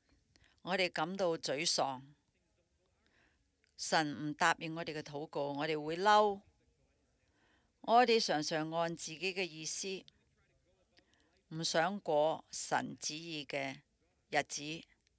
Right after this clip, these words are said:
我哋想操縱耶穌，要耶穌為我哋服務，隨和我哋嘅意思，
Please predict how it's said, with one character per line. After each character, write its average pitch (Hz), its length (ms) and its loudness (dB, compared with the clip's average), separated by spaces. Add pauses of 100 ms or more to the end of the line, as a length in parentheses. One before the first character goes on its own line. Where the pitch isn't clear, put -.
(720)
我 196 140 2
哋 208 100 4
想 196 280 0
操 220 220 0
縱 170 300 -2
耶 139 160 -2
穌， 170 340 0 (1120)
要 175 180 0
耶 139 180 2
穌 190 280 2
為 147 240 2
我 147 160 -2
哋 139 240 -6
服 - 260 -4
務， 131 340 -4 (1600)
隨 151 280 0
和 139 280 2
我 151 100 -2
哋 170 140 -2
嘅 151 80 -6
意 147 240 -8
思， - 180 -4